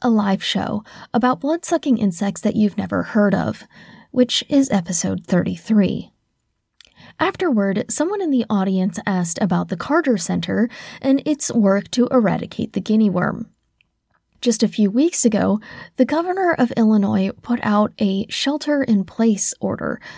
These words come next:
to help contain the spread of covid nineteen. I thought there would be no better time to talk about public health measures,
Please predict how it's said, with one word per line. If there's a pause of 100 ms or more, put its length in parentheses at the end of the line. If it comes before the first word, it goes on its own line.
(260)
to
help
contain
the
spread
of
covid
nineteen. (960)
I
thought
there
would
be
no
better
time
to
talk
about
public
health
measures,